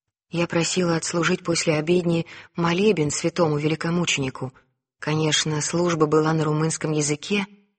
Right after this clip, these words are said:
Купила его образ. После видела, как соборовали одного болящего. Что-то много священников.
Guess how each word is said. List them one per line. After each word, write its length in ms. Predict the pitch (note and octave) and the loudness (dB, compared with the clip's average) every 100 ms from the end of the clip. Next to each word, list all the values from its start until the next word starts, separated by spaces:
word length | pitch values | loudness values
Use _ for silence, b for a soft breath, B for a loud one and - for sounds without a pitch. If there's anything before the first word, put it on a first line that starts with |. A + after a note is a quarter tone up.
| _ _ _ _ | _ _ _ _
Купила 400 | - F3 A#3 A3 | -4 0 2 2
его 320 | E3+ D3+ D#3 F3+ | 2 0 -4 -4
образ. 640 | D3 C#3 B2 B2 - - - _ _ _ _ _ _ _ _ _ - | -4 -2 -4 -6 -6 -8 -10 _ _ _ _ _ _ _ _ _ -2
После 360 | A#3 A#3 G#3+ | 0 2 2
видела, 460 | G#3 A#3 G#3 F3 D#3 | 2 2 2 2 0
как 460 | D#3 F3 F3 - - | -2 -4 -4 -8 -10
соборовали 880 | - F3+ F3+ A3 G#3+ F#3 F#3+ F#3+ F#3 | -4 -2 2 4 2 2 2 0 0
одного 440 | E3+ D#3+ D#3+ F#3 | 0 2 2 0
болящего. 800 | F3+ F3+ E3+ C3+ - - B2+ A#2+ - _ _ _ _ _ _ _ | 0 2 2 2 2 0 -4 -6 -10 _ _ _ _ _ _ _
Что-то 400 | - - G3 F3+ | -6 -2 -2 0
много 380 | F3 F#3 F#3+ D#3+ | 2 2 2 0
священников. 920 | - D3+ - - F3+ C#3 - B2 - | -2 -2 0 2 0 -2 -6 -12 -14